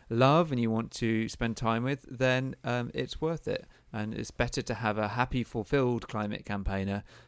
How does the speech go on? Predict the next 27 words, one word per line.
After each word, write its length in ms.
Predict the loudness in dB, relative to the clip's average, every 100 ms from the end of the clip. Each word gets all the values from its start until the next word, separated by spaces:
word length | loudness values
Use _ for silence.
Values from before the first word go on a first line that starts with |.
| -6
uh, 220 | -2 -2
who 180 | -2 -6
sees 320 | -2 -2 -2
their 160 | -2 -4
friends 320 | -4 -6 -6
and 100 | -6
relatives, 600 | -4 -4 -4 -6 -6 -14 -8
uh, 460 | -6 -2 -2 -4 -4
every 260 | -6 -6 -4
now 140 | -4
and 80 | -2
then, 160 | -2 -4 -10 -10
rather 340 | 2 4 4 2
than 260 | 0 0 -2
a 260 | -2 0
righteous 560 | 0 2 2 2 -2 -6
climate 320 | -6 -4 -6
campa-, 460 | -6 -6 -6 -8 -8
campaigner 600 | -8 -6 -4 -4 -6 -8 -12 -10
who 80 | -8
can't 260 | -2 -2 -2
remember 300 | -4 -4 -4
what 200 | -2 -2
their 120 | -4
mother 220 | -2 -4
looks 260 | -6 -8 -10
like. 200 | -12